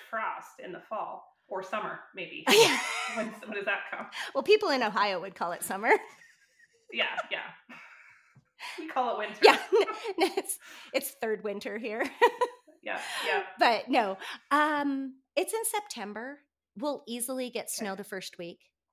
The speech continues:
Speaker 1: Yeah.
Speaker 2: Um,
Speaker 1: So we're very
Speaker 2: but,
Speaker 1: similar.
Speaker 2: uh, not, not a killing. Uh, you know, the,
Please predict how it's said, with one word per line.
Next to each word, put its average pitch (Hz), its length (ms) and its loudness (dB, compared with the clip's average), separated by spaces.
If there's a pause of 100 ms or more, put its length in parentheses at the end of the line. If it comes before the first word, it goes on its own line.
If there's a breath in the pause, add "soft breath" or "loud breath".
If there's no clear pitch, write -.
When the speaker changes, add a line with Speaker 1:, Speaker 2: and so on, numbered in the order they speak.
(800)
Speaker 1:
Yeah. 220 120 -12 (180)
Speaker 2:
Um, 190 560 2
Speaker 1:
So - 40 -20
we're 190 120 -8
very 180 180 0
Speaker 2:
but, 302 60 6
Speaker 1:
similar. 294 440 -2 (160)
Speaker 2:
uh, 240 420 2
not, 285 400 -2 (200)
not 269 220 0
a 277 40 -4
killing. 165 720 -10 (1400)
Uh, - 60 -18 (220)
you 240 200 2
know, 202 240 0
the, 185 360 -2